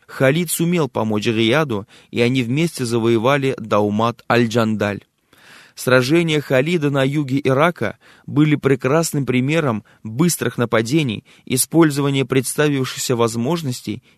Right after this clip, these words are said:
и запугивания врага. А стойкость Рияда, который продержался столько времени, несмотря на угрозу нападения со всех сторон, показала, что войску мусульман было присуще еще и терпение, и выдержка, а также упование на Всевышнего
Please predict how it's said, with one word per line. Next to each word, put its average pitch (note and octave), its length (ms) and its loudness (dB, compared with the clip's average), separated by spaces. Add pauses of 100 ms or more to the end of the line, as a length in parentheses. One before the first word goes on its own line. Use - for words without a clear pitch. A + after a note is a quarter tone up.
и D#3+ 100 0
запугивания B2+ 880 0
врага. G#2 460 -4 (460)
А A#2 160 4
стойкость C3+ 500 -2
Рияда, A#2+ 640 0 (260)
который C3 440 2
продержался B2+ 640 0
столько C3+ 420 -2
времени, A2+ 440 0
несмотря A#2 640 -2
на A2+ 180 -2
угрозу B2 460 0
нападения A#2 600 0
со A2 160 -4
всех A2 260 -4
сторон, A#2+ 420 -2 (400)
показала, C3+ 600 2
что C3 340 -2
войску C#3 460 -2
мусульман B2+ 560 -4 (280)
было D#3 300 4
присуще D3 640 -2
еще C3 220 -2
и - 160 -4
терпение, C#3 640 -2
и D3 180 -2
выдержка, A#2+ 600 -2 (320)
а A2+ 100 0
также B2+ 340 0
упование A#2 640 0
на G#2+ 80 -6
Всевышнего A2+ 680 -8